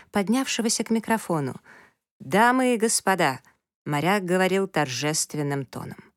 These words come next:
«на Протее случилось новое чудо. У нас в гостях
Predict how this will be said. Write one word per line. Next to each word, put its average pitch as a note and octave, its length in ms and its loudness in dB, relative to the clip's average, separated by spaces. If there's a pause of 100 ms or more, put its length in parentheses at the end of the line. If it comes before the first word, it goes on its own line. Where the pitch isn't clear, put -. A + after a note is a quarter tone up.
(360)
«на D#3 120 0
Протее F#3 520 0
случилось F3+ 800 0
новое E3+ 460 2
чудо. B3+ 460 -4 (540)
У D#3+ 60 0
нас E3 220 2
в C3+ 80 -8
гостях G#3 580 -2